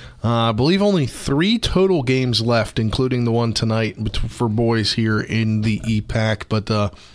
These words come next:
Musselman will travel to Morgantown to take on University tonight for their finishing their home-and-home series this season. Uh, we saw earlier in the season the game that, uh, that, uh, Musselman got back their best player in Troy Wolston.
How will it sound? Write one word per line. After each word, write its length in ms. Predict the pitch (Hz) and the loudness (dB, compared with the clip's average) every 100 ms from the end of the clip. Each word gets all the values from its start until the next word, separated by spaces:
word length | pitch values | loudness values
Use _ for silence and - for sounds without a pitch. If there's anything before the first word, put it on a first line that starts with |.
| - - - - - | -20 -20 -20 -8 0
Musselman 440 | 143 143 156 151 | 0 2 0 2
will 140 | 127 | 0
travel 500 | 113 139 127 123 127 | 0 0 0 2 0
to 120 | 123 120 | 0 0
Morgantown 540 | 120 123 120 113 113 | 2 0 0 0 0
to 80 | 107 | 0
take 260 | - 107 | -2 0
on 220 | 117 113 110 | 0 0 2
University 680 | 110 110 104 107 - 107 101 | 0 2 2 0 0 0 2
tonight 420 | 101 107 104 - | 2 0 -2 -4
for 160 | 107 | -2
their 220 | 101 101 110 | 0 0 -2
finishing 560 | - 123 117 101 110 | -4 -2 0 0 0
their 140 | 107 101 | 0 0
home-and-home 540 | 113 113 104 110 107 | 0 0 0 0 0
series 440 | - 117 113 104 | 0 2 0 0
this 180 | - 113 | -2 0
season. 540 | - 123 127 120 117 104 - - - - - | 2 2 2 2 0 -4 -10 -20 -20 -10 -4
Uh, 180 | 104 | 0
we 120 | 104 104 | 0 0
saw 320 | - 123 117 | 2 2 2
earlier 480 | 123 123 120 120 117 | 2 2 2 2 0
in 180 | 120 | 0
the 80 | 113 | 0
season 400 | - 123 120 120 | 0 0 0 0
the 80 | 110 | 0
game 440 | 107 127 147 165 | 0 0 2 2
that, 300 | 160 135 - | 2 0 -2
uh, 300 | 139 131 135 135 - - - - - - - - - - - | 0 2 0 -2 -10 -20 -20 -20 -20 -20 -20 -20 -20 -16 -4
that, 280 | 113 110 - | -2 -2 0
uh, 400 | 120 117 113 - - - | 0 2 0 -2 -6 -2
Musselman 540 | 123 139 131 123 107 | 0 0 0 0 0
got 320 | 202 208 156 | 0 0 0
back 320 | 123 120 120 | 0 2 0
their 140 | - 113 | 0 0
best 260 | 117 110 | 0 0
player 240 | - 123 120 | 0 2 2
in 80 | 104 | 2
Troy 300 | - 120 113 | 0 2 2
Wolston. 640 | 113 131 127 - 110 | 2 2 2 0 0